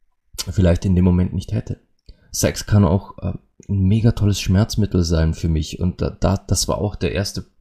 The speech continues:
eines der ersten Male, wo ich merkte, dass Sex tatsächlich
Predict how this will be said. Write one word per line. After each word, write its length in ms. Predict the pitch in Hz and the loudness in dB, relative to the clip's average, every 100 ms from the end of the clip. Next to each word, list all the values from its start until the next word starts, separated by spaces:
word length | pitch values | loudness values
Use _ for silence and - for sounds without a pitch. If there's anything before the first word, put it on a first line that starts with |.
| _ _ _ _ - | _ _ _ _ -2
eines 320 | 98 120 - | 4 4 4
der 180 | - - | 0 2
ersten 360 | 92 110 - 92 | 0 0 0 2
Male, 340 | 78 104 92 | 4 4 4
wo 60 | 85 | 2
ich 140 | 98 | 2
merkte, 360 | 85 90 - 87 | 0 0 -2 -2
dass 240 | 82 - | -4 -4
Sex 240 | 92 - - | -8 -10 -6
tatsächlich 640 | 95 - 90 - 92 - | -6 -4 -8 -6 -10 -12